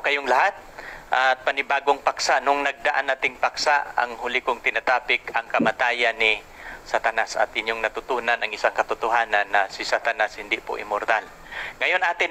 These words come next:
namang, ano, karugtong ito at pinagsikapan kong matatapos at kahapon o kanina natatapos ko ang PowerPoint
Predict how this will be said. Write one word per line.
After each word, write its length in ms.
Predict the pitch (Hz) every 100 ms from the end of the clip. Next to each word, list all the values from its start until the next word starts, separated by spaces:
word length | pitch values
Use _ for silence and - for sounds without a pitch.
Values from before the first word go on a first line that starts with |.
| 170
namang, 320 | 160 160 156 - - - -
ano, 380 | 151 147 131 156 - -
karugtong 560 | 135 135 - 156 147
ito 400 | 151 - 131 147 - - - - - -
at 480 | 117 120 120 120 120 - - - - -
pinagsikapan 720 | - 127 - 127 139 127 135 127
kong 160 | 127 123
matatapos 640 | 117 127 131 120 127 120
at 160 | - -
kahapon 480 | 127 117 113 127 120 117 107 - -
o 300 | 110 110 110 -
kanina 480 | 113 113 131 127 120
natatapos 880 | 110 - 110 117 - 117 - - -
ko 300 | 117 117 -
ang 180 | - 101 - -
PowerPoint 640 | 110 110 113 - 110 107